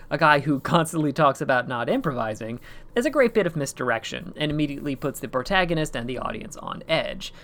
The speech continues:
Which brings us to another question that this fight scene answers:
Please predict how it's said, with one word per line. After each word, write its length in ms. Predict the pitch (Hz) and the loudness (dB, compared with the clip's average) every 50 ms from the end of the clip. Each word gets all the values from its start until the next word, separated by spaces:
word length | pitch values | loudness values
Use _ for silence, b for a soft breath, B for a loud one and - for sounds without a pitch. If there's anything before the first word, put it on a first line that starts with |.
| B B B B | B B B B
Which 160 | - 160 - | -8 -6 -2
brings 240 | - 226 233 196 185 | 0 0 2 4 4
us 140 | 180 175 - | 4 4 4
to 100 | - 151 | -2 -4
another 260 | 151 196 277 285 180 | -4 -2 -2 -4 -4
question 440 | - - 147 139 135 - - 147 143 | 0 2 0 0 0 -2 -8 -6 -4
that 160 | 135 131 - | -4 -4 -4
this 160 | - 127 - | -4 -8 -6
fight 260 | - - 127 123 - - | -4 -2 -2 -4 -4 -8
scene 200 | - 120 117 - | -10 -8 -8 -6
answers: 540 | - 202 247 208 - 165 143 135 135 - | -4 -4 -4 -2 0 0 0 0 0 -4